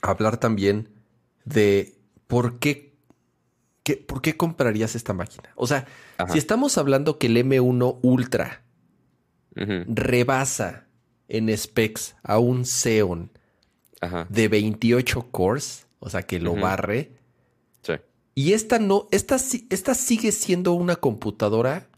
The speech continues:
Speaker 1: de media gama, considerando que falta la Mac Pro. O sea,
Speaker 2: Sí.
Speaker 1: falta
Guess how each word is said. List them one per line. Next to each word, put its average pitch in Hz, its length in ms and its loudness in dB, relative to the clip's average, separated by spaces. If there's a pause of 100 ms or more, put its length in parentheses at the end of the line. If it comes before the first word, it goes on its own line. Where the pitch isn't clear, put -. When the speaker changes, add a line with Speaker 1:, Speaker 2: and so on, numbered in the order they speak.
(440)
Speaker 1:
de 113 180 2
media 147 640 0
gama, 131 580 -2
considerando 101 800 -2
que 107 120 -2
falta 151 420 -2
la 170 140 -2
Mac 120 360 -4
Pro. 170 280 -2
O 101 60 0
sea, 123 120 -4 (400)
Speaker 2:
Sí. - 100 -20
Speaker 1:
falta 220 680 -2